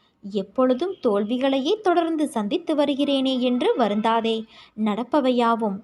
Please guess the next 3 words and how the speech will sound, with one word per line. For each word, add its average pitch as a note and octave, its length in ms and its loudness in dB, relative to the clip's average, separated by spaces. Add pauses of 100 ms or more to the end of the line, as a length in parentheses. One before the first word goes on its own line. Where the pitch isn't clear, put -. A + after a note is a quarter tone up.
நன்மைக்கே A3+ 560 -2 (100)
என்று D4+ 360 0 (340)
நம்பிக்கையோடு A#3+ 920 0